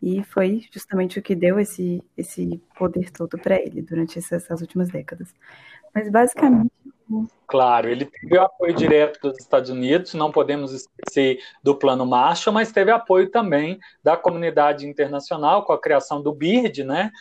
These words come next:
Speaker 2: E a coordenação da presença americana permitiu o Japão se reinventar. E como que ele se reergueu? Quais foram os principais pontos, é, que o Japão se consolidou forte na
Speaker 1: Então,
Speaker 2: economia?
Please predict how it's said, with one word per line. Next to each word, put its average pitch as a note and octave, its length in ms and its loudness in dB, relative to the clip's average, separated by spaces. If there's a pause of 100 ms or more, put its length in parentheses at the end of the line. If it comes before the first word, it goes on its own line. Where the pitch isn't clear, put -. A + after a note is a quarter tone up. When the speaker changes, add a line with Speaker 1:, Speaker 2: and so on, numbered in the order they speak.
(200)
Speaker 2:
E D3+ 120 4
a E3 80 4
coordenação C#3+ 960 2 (260)
da C3+ 220 2
presença D#3 720 0
americana C#3+ 840 -4 (300)
permitiu F3 480 0
o D#3+ 60 -2
Japão D#3+ 440 0
se F#3+ 360 -10 (120)
reinventar. F3 600 -2 (480)
E B2+ 220 -10
como A3 280 0
que A3 100 -2
ele F#3 120 -4
se F3+ 220 -8
reergueu? D3 500 -2
Quais D#3 240 0
foram F3 180 0
os E3+ 100 -8
principais E3+ 600 -4
pontos, E3 680 -4 (360)
é, C3+ 440 4
que D#3+ 100 2
o E3 40 6
Japão D3 360 0
se - 160 -18
consolidou D3 580 -2
forte D3+ 600 0
na C#3 160 -6
Speaker 1:
Então, C#4 100 4
Speaker 2:
economia? G3 460 0